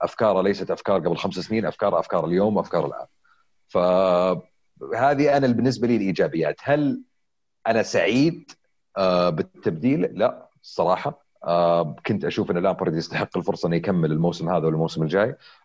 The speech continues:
آه، لما جيت جبت لامبرد، أنت وقعت معه ثلاث سنين على بناء بروجكت. البروجكت أقل المعروف أنك تعطيه الوقت أنه ين-، ينفذ البروجكت هذا. أنا بالنسبة لي ال-، الأخطاء اللي حصلت للامبرد الموسم هذا واللي سببت طرده،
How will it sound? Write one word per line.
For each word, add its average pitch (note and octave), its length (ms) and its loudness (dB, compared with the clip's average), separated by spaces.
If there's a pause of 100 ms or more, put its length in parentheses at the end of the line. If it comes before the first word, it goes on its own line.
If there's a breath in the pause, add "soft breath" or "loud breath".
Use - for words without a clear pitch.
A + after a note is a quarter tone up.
(100)
آه، E2 340 2
لما F#2 200 0
جيت G#2 360 -2
جبت - 280 -6
لامبرد، F2+ 380 0
أنت E2 180 -6
وقعت F2 360 -4
معه F#2+ 280 0
ثلاث G2 200 0
سنين A#2+ 340 0
على G2+ 180 2
بناء F#2 260 0
بروجكت. D2 420 -4
البروجكت G#2 480 -2 (540 loud breath)
أقل C#3 600 2
المعروف G2+ 640 2
أنك B2 220 0
تعطيه A2 260 0
الوقت A2 280 0
أنه A#2+ 200 2
ين-، A2 260 0
ينفذ B2+ 340 -2
البروجكت C#2+ 460 -4
هذا. C#2 200 -6 (500 loud breath)
أنا E3 160 4
بالنسبة A#2 420 0
لي G2 160 2 (180)
ال-، G2 180 2
الأخطاء F2+ 800 0
اللي E2 420 0
حصلت F2+ 480 -2
للامبرد E2+ 380 0
الموسم D#2+ 360 -2
هذا D#2+ 220 0
واللي D#2+ 160 -2
سببت A2 440 -2
طرده، F#2+ 340 -2